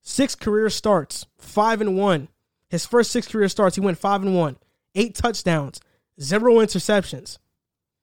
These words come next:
Kyle Allen. How'd he turn out? Not good, right?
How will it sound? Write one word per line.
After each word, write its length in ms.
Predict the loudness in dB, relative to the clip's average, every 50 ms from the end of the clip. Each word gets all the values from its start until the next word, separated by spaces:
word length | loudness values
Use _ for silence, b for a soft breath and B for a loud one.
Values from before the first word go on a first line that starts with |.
| _ _ _ _ _ -8
Kyle 460 | -2 0 2 2 2 2 2 2 2
Allen. 360 | 2 2 0 0 -4 -8 -18 _ _ _ _ _ _ _ _ _ _ _ _
How'd 220 | -2 0 0 0
he 100 | 0 -2
turn 220 | -4 -6 -6 -6
out? 180 | -8 -10 -14 -20 _ _ _ _ _ _ _ _ _ _ _ -2
Not 280 | 0 0 0 0 0
good, 300 | 2 2 4 2 2 0
right? 280 | 0 0 0 0 -2